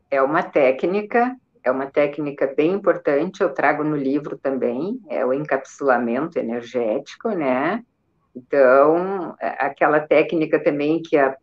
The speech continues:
pessoa anterior comentou, que agora eu esqueci o nome dela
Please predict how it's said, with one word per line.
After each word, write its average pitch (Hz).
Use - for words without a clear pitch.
pessoa 170
anterior 147
comentou, 147
que 170
agora 139
eu 139
esqueci -
o 139
nome 127
dela 151